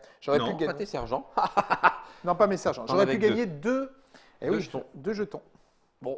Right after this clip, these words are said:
Speaker 1: mais je le ferai pour une prochaine fois.
Speaker 2: Ouais, bah, ça m'embête un petit peu ton histoire.
Speaker 1: Allez.
Speaker 2: J'avais oublié ça et
Speaker 1: Bon.
Speaker 2: Ouais, il est mort.
Speaker 1: Je crois qu'il est
Speaker 2: Euh,
Speaker 1: mort, il est
Speaker 2: il est
Speaker 1: triplement
Speaker 2: mort.
Speaker 1: mort.
Speaker 2: Ça te fait un point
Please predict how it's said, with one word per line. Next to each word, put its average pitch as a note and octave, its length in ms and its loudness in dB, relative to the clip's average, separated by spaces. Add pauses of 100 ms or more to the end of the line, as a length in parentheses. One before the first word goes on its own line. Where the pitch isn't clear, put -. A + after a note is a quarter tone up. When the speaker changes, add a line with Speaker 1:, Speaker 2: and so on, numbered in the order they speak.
(120)
Speaker 1:
mais B2+ 80 -14
je B2 60 -12
le C#3 60 -10
ferai - 140 -12
pour C3 180 -12
une A#2+ 60 -20
prochaine - 300 -16
fois. - 160 -14
Speaker 2:
Ouais, A2+ 160 -10
bah, G2+ 160 -6
ça - 140 -14
m'embête G2 340 -10
un B2 40 -12
petit A#2 160 -16
peu - 160 -16
ton G2 140 -18
histoire. F#2 240 -2
Speaker 1:
Allez. G3 120 8
Speaker 2:
J'avais A2 160 -2
oublié B2 280 -4
ça D3 340 -6
et G2+ 280 -8 (2000)
Speaker 1:
Bon. C3 140 -8 (520)
Speaker 2:
Ouais, - 60 -18 (400)
il G#2 80 -4
est G#2 60 0
mort. F2 120 -6
Speaker 1:
Je A2 60 0
crois F3+ 140 2
qu'il - 180 -6
est D3 40 -4
Speaker 2:
Euh, D3 40 -8
Speaker 1:
mort, E3+ 360 4
il - 60 0
est C#3 40 2
Speaker 2:
il C#3 60 2
est - 40 -2
Speaker 1:
triplement G3+ 360 0
Speaker 2:
mort. D3+ 140 4
Speaker 1:
mort. F3 260 2
Speaker 2:
Ça B2 100 -8
te A#2+ 120 -10
fait C#3 440 -4
un C#3+ 100 -4
point E3+ 400 0